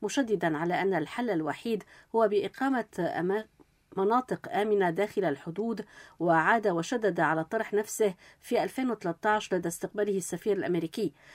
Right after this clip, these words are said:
ولائحة مواقف القوات عدة طيلة السنوات، وأقرنت بخطوات عملية عبر طرحها حلاً شاملاً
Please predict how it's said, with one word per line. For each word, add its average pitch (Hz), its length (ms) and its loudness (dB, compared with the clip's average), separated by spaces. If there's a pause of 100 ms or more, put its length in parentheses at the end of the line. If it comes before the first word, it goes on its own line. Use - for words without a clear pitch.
(140)
ولائحة 247 520 0
مواقف 208 420 0
القوات 185 520 -2
عدة 190 340 0
طيلة 175 340 0
السنوات، 185 640 0 (300)
وأقرنت 220 600 0
بخطوات 190 520 -2
عملية 190 440 0
عبر 160 220 -2
طرحها 202 500 -2
حلاً 214 360 -2
شاملاً 190 520 0